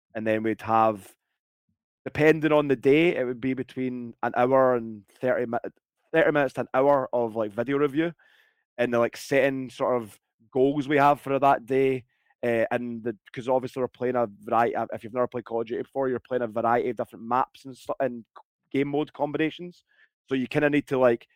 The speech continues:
have a game plan of something you wanna improve on each of those, so that when you're doing it in practice, you obviously have some goals to work off of. Um, and then after practice, which is usually around six hours, then we'll usually have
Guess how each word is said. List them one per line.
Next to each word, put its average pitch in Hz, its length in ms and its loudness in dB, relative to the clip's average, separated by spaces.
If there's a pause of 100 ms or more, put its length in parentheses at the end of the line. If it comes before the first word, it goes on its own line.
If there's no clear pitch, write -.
have 135 280 6
a 127 60 2
game 127 280 2
plan 127 180 2
of 117 80 -6
something 123 300 -8
you 127 80 -4
wanna 123 120 -2
improve 120 360 -6
on 123 100 0
each 123 200 -8
of 135 40 -8
those, 147 320 -2 (340)
so - 180 -2
that 131 80 0
when 135 160 4
you're 131 100 -2
doing 135 260 2
it 127 60 0
in 120 100 -6
practice, 127 720 0
you 117 300 -4
obviously 117 320 -4
have 110 260 0 (240)
some 117 260 -10
goals 120 320 -2
to 113 60 -10
work 120 220 -4
off 123 180 -2
of. 110 120 -12 (680)
Um, 123 400 4 (240)
and 131 140 2
then 131 180 4
after 147 440 0
practice, 143 680 -2
which 127 200 -4
is 110 220 -16
usually 123 340 -6 (380)
around 117 360 -2
six - 420 -8
hours, 143 500 -4 (440)
then 127 200 4
we'll 123 140 -2
usually 120 480 -2 (100)
have 120 460 2